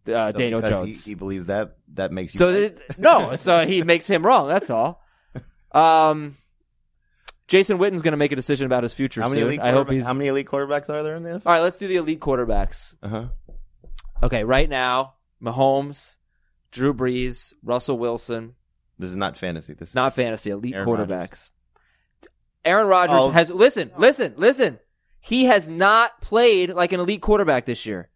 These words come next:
Speaker 1: That's why I didn't have Davante Adams in my top twelve. I'm gonna still put Rodgers there,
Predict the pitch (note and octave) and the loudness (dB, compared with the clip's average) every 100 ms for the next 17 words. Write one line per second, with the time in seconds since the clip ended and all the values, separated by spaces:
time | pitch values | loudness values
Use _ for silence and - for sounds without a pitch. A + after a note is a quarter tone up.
0 | _ _ F3 A3+ A3+ G3+ F#3+ F3 F#3 F3+ | _ _ 4 4 2 4 4 4 2 2
1 | F3 C#3+ C#3+ D#3 D3+ D3 C#3+ B2+ B2+ A#2+ | -2 0 -2 0 2 2 2 -2 -4 -4
2 | C3+ B2+ - E3 A#2 - _ _ - F3 | -2 -2 0 0 0 -2 _ _ 0 2
3 | A3+ G#3 - G#3+ F#3 G3+ D#3+ D#3+ E3+ C#3+ | 2 0 2 2 4 2 4 2 2 0
4 | A#2 A2+ | -2 -2